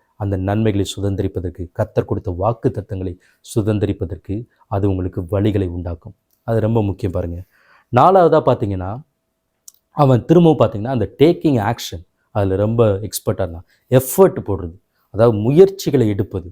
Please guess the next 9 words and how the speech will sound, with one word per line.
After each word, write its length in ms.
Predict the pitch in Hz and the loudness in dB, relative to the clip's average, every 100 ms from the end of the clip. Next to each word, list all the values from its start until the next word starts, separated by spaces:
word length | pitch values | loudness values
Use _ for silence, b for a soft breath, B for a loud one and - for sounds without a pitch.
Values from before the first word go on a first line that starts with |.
| _ _ _ _ _ - | _ _ _ _ _ -4
கர்த்தரை 420 | 127 - 180 151 | -4 2 2 4
நம்பி 440 | 117 123 170 170 156 | 2 2 2 4 6
அவர் 240 | 123 - | 6 2
சொல்ற 320 | 127 127 131 117 B B 120 | 0 2 4 4 B B 2
ஆலோசனையின்படி 720 | 135 147 135 131 110 110 135 | 4 4 4 2 0 2 2
அவன் 180 | 107 95 | 2 2
முயற்சி 360 | 117 131 - 107 | 4 4 2 -6
எடுத்தான் 280 | 90 92 | -6 -10
பாருங்க. 260 | 85 87 | -10 -14